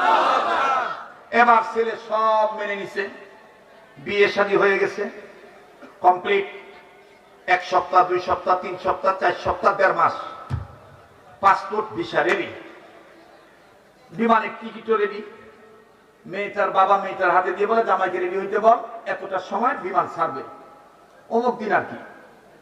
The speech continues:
কোনো গুপ গাছ থাকলে গুছাইতে বল। তো নববধূ গিয়ে বলছে,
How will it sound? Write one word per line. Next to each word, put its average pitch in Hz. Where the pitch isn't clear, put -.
কোনো 190
গুপ 202
গাছ 202
থাকলে 196
গুছাইতে -
বল। 123
তো 220
নববধূ 214
গিয়ে 220
বলছে, 196